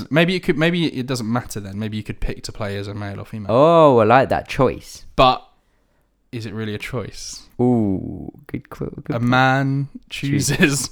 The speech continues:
Speaker 2: <laughs> a slave
Speaker 1: slave
Speaker 2: of
Speaker 1: of
Speaker 2: babes.
Speaker 1: babes. So we are a slave. Lasers. I want lasers.
Speaker 2: La-, oh, yeah, of course it'd be lasers.
Speaker 1: Yeah,
Speaker 2: Of course
Speaker 1: 'cause we're in
Speaker 2: there'd be
Speaker 1: space.
Speaker 2: some, what are they called? Vigors? No. Yeah.
Speaker 1: Yeah. Well, you, um,
Speaker 2: What was it in the original one?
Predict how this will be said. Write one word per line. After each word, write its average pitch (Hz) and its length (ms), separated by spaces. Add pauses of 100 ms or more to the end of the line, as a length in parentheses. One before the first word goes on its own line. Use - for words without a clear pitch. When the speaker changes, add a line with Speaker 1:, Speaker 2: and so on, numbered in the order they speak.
(140)
Speaker 2:
<laughs> - 160
a 120 80
slave 113 280
Speaker 1:
slave 92 160
Speaker 2:
of 104 60
Speaker 1:
of - 40
Speaker 2:
babes. 107 480 (320)
Speaker 1:
babes. - 120 (180)
So 90 60
we 95 120
are 85 80
a 82 80
slave. 57 420 (760)
Lasers. 104 480
I 95 60
want 95 160
lasers. - 240
Speaker 2:
La-, 151 180 (100)
oh, 151 140
yeah, 180 220
of - 80
course - 260
it'd - 100
be 104 80
lasers. 101 240
Speaker 1:
Yeah, 95 100
Speaker 2:
Of - 60
course 156 220
Speaker 1:
'cause - 0 (180)
we're 127 60
in 123 60
Speaker 2:
there'd - 0
be 117 180
Speaker 1:
space. - 180
Speaker 2:
some, 113 560 (1120)
what 101 100
are - 20
they 120 100
called? 110 400
Vigors? 123 640
No. 101 220 (800)
Yeah. 110 280
Speaker 1:
Yeah. 139 320
Well, 123 260
you, 123 260
um, 110 340
Speaker 2:
What 143 100
was 139 120
it 127 40
in 117 280
the 110 120
original 107 300
one? 104 160